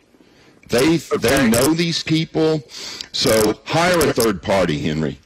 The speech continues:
Speaker 1: Hire a third party. Check out O'Connor and Associates and a couple others and get someone else to go in there. I bet they can beat 'em down.
Speaker 2: Do you have a number or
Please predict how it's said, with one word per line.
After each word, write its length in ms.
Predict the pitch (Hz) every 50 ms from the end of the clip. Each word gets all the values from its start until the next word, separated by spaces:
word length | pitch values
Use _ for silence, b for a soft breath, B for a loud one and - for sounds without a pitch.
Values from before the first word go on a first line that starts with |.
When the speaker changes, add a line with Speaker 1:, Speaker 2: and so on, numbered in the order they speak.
| _ _ _ _ _ -
Speaker 1:
Hire 260 | 131 135 139 143 139
a 40 | 127
third 280 | - 127 120 107 85
party. 380 | - 107 95 92 82 73 76 - - - -
Check 320 | - - 147 135 - - 147
out 360 | 139 135 127 123 117 - -
O'Connor 520 | 110 110 104 - 123 117 120 120 117 110
and 100 | 95 92
Associates 640 | 87 - - 104 113 120 - - 135 123 - - -
and 140 | - 92 85
a 40 | 85
couple 440 | - - - - - 107 92 -
others 600 | 85 92 98 101 127 143 156 160 160 - - - B B B B B B B B B B B B B _ -
and 240 | 98 98 98 95 -
get 160 | - 127 -
someone 380 | - 156 135 120 110 104 101 -
else 300 | - 101 101 95 - - -
to 100 | 95 82
go 240 | 82 90 87 87
in 160 | 87 87 87 82
there. 280 | 78 73 71 69 - - _ _
I 160 | - 101 110 107
bet 320 | 92 113 110 101 - -
they 200 | 78 98 95 95
can 220 | - - 87 82
beat 180 | 76 85 80 76
'em 160 | 76 71 69
down. 400 | 71 73 76 71 64 64 64 69 - _ _ _ _ _ _ _ _ _ _ _ _ _ _ _ _ _ _ _ _
Speaker 2:
Do 100 | - -
you 20 |
have 100 | 208 208 -
a 40 | 165
number 320 | 160 165 - 220 208 214
or 240 | 214 202 185 170